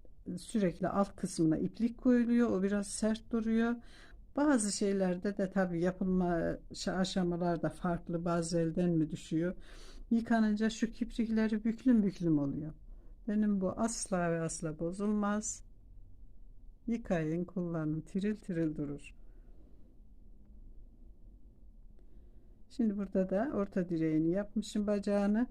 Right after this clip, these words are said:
Bu yine parmağımda dursun. Sıkıştırdım. Şimdi moru doluyorum parmağıma. İpliğimiz kalksın gözümüzün önünde. Moru doladım.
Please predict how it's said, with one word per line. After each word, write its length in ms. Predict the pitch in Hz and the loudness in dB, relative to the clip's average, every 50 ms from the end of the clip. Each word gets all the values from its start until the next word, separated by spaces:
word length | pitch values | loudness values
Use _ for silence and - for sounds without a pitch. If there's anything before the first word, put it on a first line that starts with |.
| - - - - - - - - - - - - | -6 -12 -14 -14 -14 -16 -16 -18 -18 -18 -10 -6
Bu 60 | 190 | -4
yine 260 | 185 170 175 175 170 165 | -2 -2 0 0 -2 -2
parmağımda 720 | - - 190 160 143 139 - 165 175 - - 165 160 - | -2 -2 0 0 0 0 0 -2 -4 -4 -4 -4 -4 -4
dursun. 720 | 185 165 151 - - - - 165 160 170 208 269 302 - - - - - - - - - - - - - - - - - - - - - - - - - - - - - - - - - - - - - - - - - - - - - - - | -4 -4 -4 -6 -8 -10 -6 -2 0 0 2 0 0 -2 -6 -12 -12 -12 -12 -12 -14 -16 -16 -14 -14 -14 -12 -12 -12 -10 -10 -10 -10 -12 -12 -12 -12 -14 -14 -14 -14 -14 -16 -16 -18 -16 -14 -12 -12 -12 -12 -12 -12 -12 -12 -14 -14 -16 -16 -16
Sıkıştırdım. 880 | - - - 214 226 - 185 175 - - - 170 160 165 175 180 214 262 - - - - - - - - - - | -12 -10 -8 -8 -6 -6 -6 -6 -6 -6 -6 -6 -6 -4 -4 -4 -4 -4 -6 -10 -14 -18 -18 -18 -18 -18 -16 -4
Şimdi 220 | - 220 202 196 | 0 2 2 4
moru 360 | 196 190 185 185 185 180 180 | 4 4 2 2 2 0 2
doluyorum 560 | 180 170 165 160 165 160 160 160 156 156 151 | 2 2 2 2 2 2 2 2 2 0 0
parmağıma. 680 | 151 - 175 156 156 156 151 151 156 156 165 208 254 262 - - - - - - - - - - - - - - - - - - - - - - - - - - - - - - | -2 -2 0 2 2 2 4 4 4 4 4 4 2 0 -2 -8 -18 -18 -18 -18 -20 -20 -20 -20 -18 -18 -18 -18 -20 -20 -18 -16 -16 -16 -16 -16 -16 -16 -16 -16 -16 -12 -8 -8
İpliğimiz 580 | 208 - - - 190 170 156 170 160 160 - | -8 -8 -8 -4 -2 0 0 0 -2 -4 -6
kalksın 600 | - - 196 175 165 156 107 - - - 170 160 | -8 -8 -6 -6 -6 -6 -8 -10 -6 -4 -4 -2
gözümüzün 580 | 160 160 160 156 160 165 165 160 156 160 156 160 | -2 -2 -4 -4 -2 -2 -2 -2 -2 -4 -4 -2
önünde. 500 | 160 156 160 160 156 - - 208 247 233 - - - - - - - - - - - - - - - - - - - - - - - - - - - - - - - - - - - - - - - - - - - - - | -2 -2 -2 -4 -4 -2 -2 -2 -2 -2 -6 -12 -20 -20 -20 -20 -20 -20 -20 -20 -20 -20 -20 -20 -20 -18 -18 -20 -20 -20 -18 -18 -20 -20 -20 -20 -20 -20 -20 -20 -20 -20 -20 -20 -20 -20 -20 -20 -20 -20 -20 -20 -20 -6 -2
Moru 340 | 233 214 196 185 180 165 - | 0 2 2 2 0 0 2
doladım. 640 | 190 190 190 185 175 165 - - 170 180 220 262 254 | 2 4 6 4 4 2 2 2 2 4 4 2 0